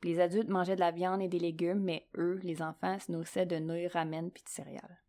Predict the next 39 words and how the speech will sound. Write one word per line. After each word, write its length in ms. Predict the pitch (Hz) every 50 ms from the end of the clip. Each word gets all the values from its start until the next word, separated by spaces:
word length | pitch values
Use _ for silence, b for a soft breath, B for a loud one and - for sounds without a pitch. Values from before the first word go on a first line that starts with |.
| _ _ _ _ _ _ _ _ -
Il 60 | 185
y 40 | 180
a 20 |
beaucoup 200 | 180 196 - 262
d'événements 440 | 233 247 226 214 202 196 196 208 233
sur 160 | - 226 196
la 160 | 180 165 160
liste, 420 | 151 156 160 165 190 - - - - -
mais 160 | - 160 160
je 80 | - -
pense 200 | 185 180 185 -
que 120 | - 170
vous 160 | 156 156 160
avez 200 | 156 156 160 -
compris 440 | - - 165 160 151 - 180 180 -
à 120 | - 160 160
quel 180 | - 165 160
point 240 | 156 - 185 175 180
la 180 | 175 165 156 156
vie 200 | 160 160 180 185
était 180 | 170 - 143
pas 180 | - - 185 185
facile 680 | 180 170 165 - - - 180 175 175 180 175 170 165 - _ _
pour 380 | - 175 165 165 165 160 160 147
Don, 600 | 139 151 151 165 160 165 165 165 165 165 - - - _
Sarah 500 | _ - - - 160 151 151 156 151 151 - -
et 200 | - 156 151 151
les 200 | 151 147 143 143
enfants. 300 | 143 143 151 - - - 185 - _ _ _ _ _ _ _ _ _ _ _ _
Ce 100 | - -
qui 120 | - 175
nous 180 | 165 196 254 302
amène 580 | 294 269 254 254 262 262 262 254 233 196 180 175 - - - -
au 160 | 180 175 175
dix-huit 480 | 165 170 175 185 175 175 196 220 220 - - - -
septembre 760 | - - - 208 190 - - - 196 185 190 185 175 160
deux 180 | 139 143 180 185
mille 200 | 190 190 196 190
quatorze. 640 | - 185 165 - - 117 147 151 151 147 147 -